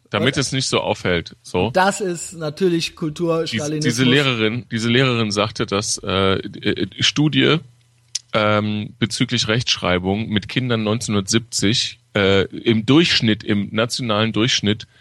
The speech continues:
Speaker 1: sieben Fehler pro hundert Worte. Ähm, Studie zweitausendvierzehn,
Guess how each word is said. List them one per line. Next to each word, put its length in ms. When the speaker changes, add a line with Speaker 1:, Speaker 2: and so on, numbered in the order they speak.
Speaker 1:
sieben 400
Fehler 400
pro 240
hundert 320
Worte. 480
Ähm, 480
Studie 580
zweitausendvierzehn, 1300